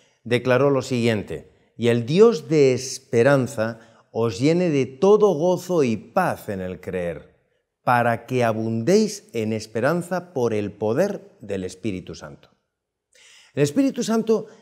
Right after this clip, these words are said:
es el único que puede abrirnos a la gran necesidad que tenemos de arrepentimiento y de redención. Después, somos llamados a ser testigos del poder redentor de Dios y no a condenar a otros por sus equivocaciones.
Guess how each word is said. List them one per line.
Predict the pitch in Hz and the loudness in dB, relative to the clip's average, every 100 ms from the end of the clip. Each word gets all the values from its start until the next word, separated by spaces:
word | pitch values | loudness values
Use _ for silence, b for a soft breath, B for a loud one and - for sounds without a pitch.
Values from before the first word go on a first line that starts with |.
| B | B
es | 143 147 - | -2 -2 -2
el | 143 143 202 - 277 | 2 2 2 -4 2
único | 302 254 160 - 113 - | 4 4 0 -2 -6 -4
que | 120 | -6
puede | - 170 180 151 135 | 0 2 4 4 2
abrirnos | 117 135 160 110 95 87 - | 0 2 2 2 -4 -8 -6
a | 101 | -4
la | 107 110 | -2 -2
gran | 139 170 180 151 127 | 0 2 4 2 0
necesidad | 117 - 110 113 110 127 117 | -2 -4 -4 -2 0 0 0
que | 113 | -6
tenemos | 104 104 131 147 127 | -4 -6 -4 -4 -4
de | 123 | -4
arrepentimiento | 117 107 110 98 101 107 131 131 135 123 - | -4 -6 -6 -8 -6 -4 -4 -4 -8 -10 -6
y | 170 135 | -4 -2
de | 110 | -4
redención. | - 95 85 80 - - _ _ b b b b | -6 -8 -10 -14 -18 -20 _ _ b b b b
Después, | 131 127 131 254 - b b b | -6 -4 2 2 2 b b b
somos | - 156 202 156 | 0 2 4 4
llamados | 170 170 185 123 95 | 4 4 4 0 -4
a | 107 | -6
ser | 127 127 127 | -2 -2 0
testigos | 160 - - - 247 175 117 95 | -2 -2 -8 2 2 4 0 0
del | 104 - | -2 0
poder | 107 117 123 | 0 2 2
redentor | 127 113 107 127 127 | 2 2 0 0 0
de | 131 151 | 2 4
Dios | 156 180 180 B _ | 4 4 -2 B _
y | 160 147 | 4 4
no | 175 262 262 156 | 6 4 2 0
a | 123 | -4
condenar | 117 110 104 95 101 123 104 87 - | -4 -4 -4 -4 0 0 0 -4 -14
a | 90 98 | -10 -2
otros | 113 107 98 92 | -2 -2 -8 -10
por | - 101 | -10 -10
sus | - 95 | -10 -12
equivocaciones. | 95 92 87 82 80 90 71 71 - - | -10 -8 -10 -10 -14 -16 -18 -20 -20 -20